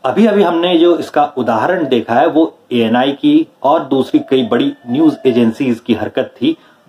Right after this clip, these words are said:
इसमें उन्होंने मराठी भाषण का गलत अनुवाद कर डाला। उस गलत अनुवाद का नतीजा ये हुआ कि काफी समय तक लोग भड़के रहे,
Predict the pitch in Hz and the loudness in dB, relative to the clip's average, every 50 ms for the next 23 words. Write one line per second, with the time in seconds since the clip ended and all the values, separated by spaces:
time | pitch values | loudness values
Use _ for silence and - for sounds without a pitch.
0 | _ 185 170 - - - 214 208 175 147 131 127 127 123 127 151 175 180 - _ | _ -2 -2 0 0 0 2 2 2 0 0 0 2 2 0 0 -2 -4 -8 _
1 | _ _ _ _ _ _ - 127 120 120 135 143 156 156 165 165 - - 202 - | _ _ _ _ _ _ -14 -10 -6 -2 -2 0 0 0 0 -2 -2 -2 -2 -2
2 | - - 135 120 - - 135 123 117 - 131 135 110 - 131 127 127 123 - - | -2 -2 -4 -4 -4 -2 -4 -2 0 0 -2 -2 -2 -2 -2 -2 -2 -2 -6 -6
3 | 117 113 110 110 107 104 - - 113 104 104 110 117 147 180 185 - - _ _ | -4 -2 0 0 0 0 -2 -4 -4 -2 0 0 0 0 -2 -4 -6 -12 _ _
4 | _ _ _ _ _ _ _ _ _ - 196 233 208 180 185 180 214 226 - 170 | _ _ _ _ _ _ _ _ _ -2 0 0 0 2 0 0 0 0 0 0
5 | 165 165 170 175 185 180 - 185 147 131 120 123 - 151 185 190 233 196 156 127 | 0 2 0 0 0 0 -2 -2 -2 -2 -4 -2 0 0 0 2 0 0 2 2
6 | 120 113 107 110 139 175 185 185 - 208 - - - - - - _ _ - - | 2 2 2 2 2 2 0 -2 -4 -8 -10 -12 -16 -20 -20 -20 _ _ -20 -10
7 | - - 147 139 135 - - 220 220 - - 135 143 165 156 - 127 - - - | -6 -4 -2 -2 -2 0 0 -2 -2 0 -2 -2 -2 -2 -2 -2 -4 -6 -6 -10
8 | _ _ - 120 127 123 110 92 - 104 113 113 - 175 170 165 147 156 185 190 | _ _ -2 0 0 0 0 -2 -4 -6 -6 -4 -2 0 0 0 0 0 0 -2